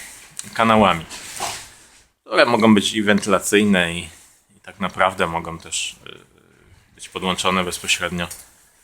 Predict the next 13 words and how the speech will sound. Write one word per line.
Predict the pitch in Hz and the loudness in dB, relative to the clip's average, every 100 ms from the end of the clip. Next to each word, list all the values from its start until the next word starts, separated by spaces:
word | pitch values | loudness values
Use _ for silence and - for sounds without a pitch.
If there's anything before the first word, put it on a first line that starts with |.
| _ - - - | _ -20 -18 -8
jakieś | - - 92 | -8 -6 -6
tam | - 90 87 - - - | -4 -4 -4 -12 -14 2
piece, | 92 - 95 | 2 4 2
jak, | 78 - - - - - - - - - - | 0 -4 -14 -16 -16 -18 -18 -18 -18 -14 -12
jak | 82 | -8
nam | 87 90 | -6 -4
sąsiedzi | 98 87 95 80 82 - | -2 0 0 -2 -10 -12
gazu | 107 90 85 87 | -2 0 0 -2
nie, | 85 85 - - _ _ _ _ _ - - - | -6 -8 -14 -20 _ _ _ _ _ -20 -14 -10
y, | |
sprzedadzą, | - - 92 85 82 80 - _ - - | -8 0 0 0 -2 -8 -16 _ -20 -6
na | 92 | -4
przykład. | - - - - | -4 -8 -12 -20